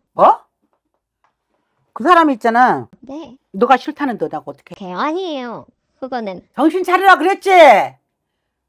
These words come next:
Speaker 1: 내가 아무리 네가 바람 피웠다고 이렇게 소리를 지를까?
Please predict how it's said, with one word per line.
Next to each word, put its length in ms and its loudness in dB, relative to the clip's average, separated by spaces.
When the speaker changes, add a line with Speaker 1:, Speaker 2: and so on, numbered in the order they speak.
Speaker 1:
내가 320 6
아무리 160 4
네가 240 4
바람 260 4
피웠다고 380 4
이렇게 180 0
소리를 340 0
지를까? 760 4